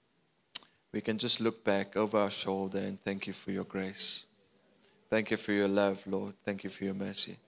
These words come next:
So, Lord, as, as Pastor takes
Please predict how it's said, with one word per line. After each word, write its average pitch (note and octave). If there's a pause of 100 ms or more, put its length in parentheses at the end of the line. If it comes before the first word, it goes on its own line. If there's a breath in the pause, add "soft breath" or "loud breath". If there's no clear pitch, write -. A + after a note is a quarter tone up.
(760 soft breath)
So, -
Lord, B2
as, B2
as A#2
Pastor B2
takes -